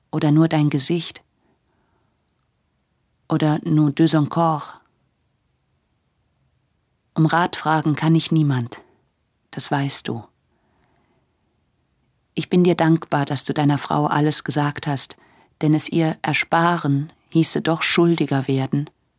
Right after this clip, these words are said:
auch sie verringern. Weil sie ist, wie sie ist und weil du sie liebst. Aber ahnst du, was ihre Hinnahme und ihr Verstehen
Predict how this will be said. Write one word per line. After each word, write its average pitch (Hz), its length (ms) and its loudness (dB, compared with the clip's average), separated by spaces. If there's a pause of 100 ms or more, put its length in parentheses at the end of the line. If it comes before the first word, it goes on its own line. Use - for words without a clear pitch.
(180)
auch 156 420 -2
sie 156 340 0
verringern. 143 680 0 (1900)
Weil 147 180 2
sie 156 200 2
ist, - 480 -2 (800)
wie 156 200 0
sie 156 240 -2
ist - 360 -2 (1400)
und 143 160 -2
weil 151 160 0
du 151 120 -2
sie 151 140 -2
liebst. - 500 -6 (2250)
Aber 147 280 -2
ahnst 170 380 0
du, 175 120 -4
was 151 160 -2
ihre 156 180 -2
Hinnahme 147 680 0
und 139 180 -2
ihr 143 240 -2
Verstehen 143 800 -2